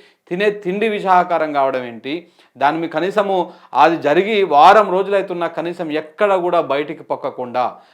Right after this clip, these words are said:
ఏమని చెప్పారు? పొంకనాల మాటలు మాట్లాడారు కదా, ప్రజాపాలన, ఇందిరమ్మ రాజ్యము, ఇక్కడ ఎవరికి,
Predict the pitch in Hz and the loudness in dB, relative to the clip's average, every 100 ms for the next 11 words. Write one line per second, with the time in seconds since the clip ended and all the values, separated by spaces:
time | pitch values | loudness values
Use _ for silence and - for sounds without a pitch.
0 | - 131 175 185 180 180 202 202 160 165 | -8 -2 0 0 -4 -2 -4 -2 -4 -2
1 | 185 185 170 170 165 156 151 151 143 143 | 0 2 0 -2 -2 -2 -2 -4 -4 -4
2 | 160 160 139 156 160 156 143 139 135 131 | -4 -4 -2 0 0 0 -4 -6 -8 -8
3 | 139 151 151 143 139 127 131 131 120 _ | -6 -6 -4 -4 -4 -4 -10 -10 -16 _
4 | _ _ 131 147 143 127 - - _ 120 | _ _ -10 -2 0 0 -2 -20 _ -4
5 | 156 185 180 165 147 | 0 -2 -2 -4 -4